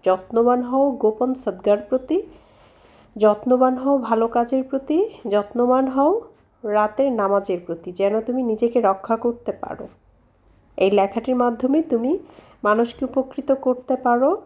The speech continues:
কারণ তুমি যখন জীবিত আছো, এর ফলাফল আল্লাহর ইচ্ছায় তুমি কিয়ামতের দিবসে মিজানের পাল্লায় দেখতে পাবে। তুমি কি জানো কেন মৃত ব্যক্তিরা সদকা প-, প্রদানের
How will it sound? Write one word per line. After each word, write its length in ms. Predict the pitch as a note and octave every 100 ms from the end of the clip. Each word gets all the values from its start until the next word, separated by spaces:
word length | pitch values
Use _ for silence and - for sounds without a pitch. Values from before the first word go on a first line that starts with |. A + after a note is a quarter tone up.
| _ _ _ -
কারণ 280 | A3 A#3 C#4+ C#4+
তুমি 300 | B3 A#3+ D4 G#4+ D4+
যখন 340 | G3+ D#4 C#4 B3
জীবিত 340 | A#3 A3+ A#3+
আছো, 400 | B3+ G#3 G3+ - B3 F#4 - _ _
এর 220 | - G#3+ A#3
ফলাফল 500 | A#3 A#3 A3+ A#3 D4+ D4
আল্লাহর 460 | G#3+ A3 A3+ B3+ A3+
ইচ্ছায় 360 | A3 - C#4+
তুমি 200 | C#4+ A#3 B3
কিয়ামতের 600 | A#3+ B3 A#3 A#3+ A#3+ C4
দিবসে 420 | B3 G#3+ G#3+ - D4+ F4+
মিজানের 480 | B3+ G#3+ A#3 A3+ A3+
পাল্লায় 340 | A#3 G#3 A3
দেখতে 400 | G#3+ E3 - -
পাবে। 320 | - - G3 - - _ _ _ _ _ _ _ _ _ _ _ _ _ _ _ _ -
তুমি 140 | A3+ A3+
কি 120 | A#3
জানো 400 | A3+ A3+ C4 D4+ F3 F3 _ _ _ _ _ _ _
কেন 160 | B3 B3 B3+
মৃত 220 | B3 B3
ব্যক্তিরা 440 | B3 A#3+ B3 B3 A#3+
সদকা 400 | A#3+ A3 - A3+
প-, 300 | A3+ A3+ - -
প্রদানের 540 | A#3 A#3 A3+ A3+ A#3